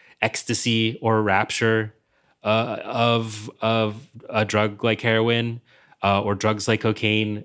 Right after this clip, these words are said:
uh, but also fall, you know, coming down from them, uh, and depicting that in both, like, a subjective and visual way or a rhythmic way.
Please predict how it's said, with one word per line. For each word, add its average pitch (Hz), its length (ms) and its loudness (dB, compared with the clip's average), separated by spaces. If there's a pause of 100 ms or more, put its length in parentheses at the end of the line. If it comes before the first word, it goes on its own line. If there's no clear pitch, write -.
(100)
uh, 98 360 0
but 98 200 -2
also 92 600 -2 (280)
fall, 104 360 -2
you 92 140 -6
know, 85 180 -6 (100)
coming 90 240 -4
down 87 240 -2
from 80 220 -8
them, 80 300 -12 (500)
uh, 85 420 -6
and 82 160 -10
depicting 98 480 -4
that 87 240 0
in 85 120 -8
both, 87 240 -8
like, 85 160 -10
a 90 60 -10
subjective 87 640 -8
and 85 240 -12
visual 85 460 -8
way 85 300 -6
or 82 140 -8
a 82 40 -8
rhythmic 90 460 -6
way. 90 420 -8